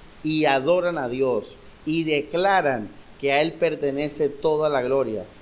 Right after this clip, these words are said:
Y me recuerda este lenguaje al lenguaje del libro de Daniel, cuando Daniel también escucha, ve esa alabanza, esa adoración a Dios. Ahora escucha esto, iglesia. Nosotros los seres humanos fuimos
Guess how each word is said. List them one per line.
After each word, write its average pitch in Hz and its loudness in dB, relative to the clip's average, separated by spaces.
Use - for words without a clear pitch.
Y 147 0
me 151 2
recuerda 160 0
este 190 -2
lenguaje 156 0
al 170 -2
lenguaje 139 0
del 139 2
libro 151 0
de 147 2
Daniel, 123 -2
cuando 135 0
Daniel 131 2
también 147 -2
escucha, 131 -2
ve 180 2
esa 180 -2
alabanza, 170 0
esa 160 -2
adoración 147 -2
a 123 0
Dios. 113 -2
Ahora 127 2
escucha 165 -2
esto, - -8
iglesia. 135 0
Nosotros 208 2
los 175 0
seres 180 2
humanos 135 -4
fuimos 233 0